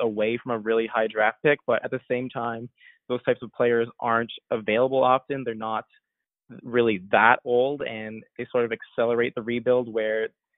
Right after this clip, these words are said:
they might be not very good this year, but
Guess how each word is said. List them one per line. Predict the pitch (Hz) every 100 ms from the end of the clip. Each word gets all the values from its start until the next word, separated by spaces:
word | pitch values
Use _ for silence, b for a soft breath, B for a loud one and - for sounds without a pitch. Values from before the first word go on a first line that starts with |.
| _
they | 117
might | 120 117
be | 120 117 117
not | 110 117 123
very | 123 120
good | 110 120 117 117 - -
this | 123 120
year, | - 143 160
but | 139 117 110